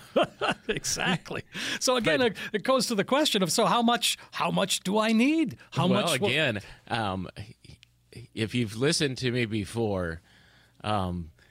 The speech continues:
Speaker 2: you know, there's a good four-letter word for retirement, and luck isn't it.
Speaker 1: And
Speaker 2: Um, and there's some other four-letter words, too, that you might think of,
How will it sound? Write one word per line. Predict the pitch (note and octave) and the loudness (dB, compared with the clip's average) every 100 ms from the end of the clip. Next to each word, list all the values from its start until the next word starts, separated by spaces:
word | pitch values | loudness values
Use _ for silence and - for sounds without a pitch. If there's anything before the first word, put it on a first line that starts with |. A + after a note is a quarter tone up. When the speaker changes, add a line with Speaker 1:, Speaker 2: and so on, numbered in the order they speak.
| _ _ | _ _
Speaker 2:
you | - A2+ | 0 2
know, | G2+ F#2 D2 - _ _ _ _ _ _ _ _ _ - | 2 2 -2 -10 _ _ _ _ _ _ _ _ _ -2
there's | B2+ A2+ | 0 2
a | G#2 | 0
good | G#2 D#3 C#3+ | 0 0 0
four-letter | C#3 C#3 C3 B2+ A#2+ | 0 2 4 4 2
word | G2+ A#2 B2+ D3+ D3 C#3+ _ _ _ _ | 2 2 2 2 -2 -8 _ _ _ _
for | B2+ A#2+ | -4 0
retirement, | B2 C3 C3 D3 E3 F#3 - - _ _ _ _ - | 0 0 0 2 2 0 -2 -12 _ _ _ _ -10
and | G2+ G#2+ | -6 -2
luck | A2+ D3 C#3+ | 0 0 0
isn't | B2+ A2+ | 0 0
it. | A2 F#2+ G1+ - - _ _ - - - | 0 -2 -6 -14 -20 _ _ -20 -20 -14
Speaker 1:
And | - F2+ F2+ | -4 -2 -2
Speaker 2:
Um, | F2+ E2+ F2+ | -4 -8 -8
and | A#2+ B2+ | -4 -2
there's | B2 | 0
some | D3+ | 0
other | E3 | 0
four-letter | B2 B2 B2+ B2 A2+ | 0 0 2 2 2
words, | A2 B2 A2 - | 2 0 0 -2
too, | C#3+ C#3+ | 0 2
that | A2+ F#2 | 2 0
you | G2 | 0
might | G2+ G2+ | 0 -2
think | A#2 G#2+ G#2 | -2 -2 0
of, | G2+ G2+ - | -2 -4 -8